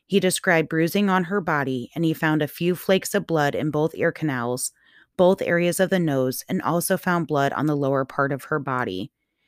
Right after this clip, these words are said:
He also stated that the indentation to Sarah's skull was not likely caused by the broom. At that point, Prosecutor Woodward held up the shoe police obtained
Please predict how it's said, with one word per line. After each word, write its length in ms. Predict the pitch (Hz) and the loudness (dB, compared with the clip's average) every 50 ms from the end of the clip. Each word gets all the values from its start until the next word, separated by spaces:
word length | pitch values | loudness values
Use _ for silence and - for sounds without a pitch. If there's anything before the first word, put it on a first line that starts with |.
| _ _ _ _ _ | _ _ _ _ _
He 160 | - 208 202 | 2 4 6
also 300 | 196 196 196 - - 240 | 6 6 4 4 4 2
stated 460 | 233 - - 156 151 147 147 139 135 | 2 2 -2 -2 -2 0 0 -2 0
that 160 | - 139 139 | -2 -4 -4
the 160 | - 139 - - | -4 -8 -8 -6
indentation 720 | - 160 175 156 175 190 190 170 - 147 143 - - 151 147 | -4 -4 -2 -2 -2 -2 -4 -4 -2 -4 -4 -2 -2 -4 -4
to 80 | 139 143 | -4 -4
Sarah's 360 | - - 139 127 139 151 - | -4 -2 -2 0 0 -2 -2
skull 400 | - - - 135 131 127 120 117 | -6 -4 -2 -2 0 0 0 -2
was 220 | 123 139 135 - | -2 -4 -4 -2
not 360 | 156 156 156 151 151 151 - - | 0 0 2 4 2 2 2 0
likely 300 | 135 135 - - 139 139 | -4 -4 -2 -4 -4 -4
caused 420 | - - 143 131 131 135 - - | -2 -2 0 0 0 -2 -4 -2
by 180 | - 131 135 139 | -2 -2 0 0
the 120 | 135 127 | -2 -4
broom. 420 | - 139 107 104 76 65 90 143 - _ _ _ _ _ _ _ _ _ _ _ _ _ _ _ _ _ - - _ _ _ | -4 -4 -4 -4 -4 -4 -8 -10 -12 _ _ _ _ _ _ _ _ _ _ _ _ _ _ _ _ _ -20 -20 _ _ _
At 180 | - 185 185 - | -2 -2 2 4
that 260 | 202 208 240 262 - | 4 4 4 2 0
point, 360 | - - 165 156 143 - - | -2 0 2 2 2 0 -4
Prosecutor 680 | - - 185 180 190 - - 247 247 - 262 262 269 247 | -6 -2 0 0 2 2 -2 -6 -4 -2 0 2 2 2
Woodward 500 | 180 170 175 160 143 139 131 135 135 - - | 2 0 -2 0 0 0 0 0 -2 -6 -10
held 260 | - 143 139 147 139 | -4 -2 -2 0 0
up 140 | 185 180 - | -2 -4 -2
the 80 | - 214 | -4 -4
shoe 420 | - - - 139 123 127 127 123 - | -4 -4 -4 -4 -2 -2 -4 -4 -6
police 440 | - - 151 139 139 143 156 - - | -6 -6 -4 -2 0 -2 -2 -2 -4
obtained 640 | 202 190 - - - 147 123 117 120 123 127 - | -4 -4 -4 -6 -6 -4 -2 -2 -2 -2 -4 -6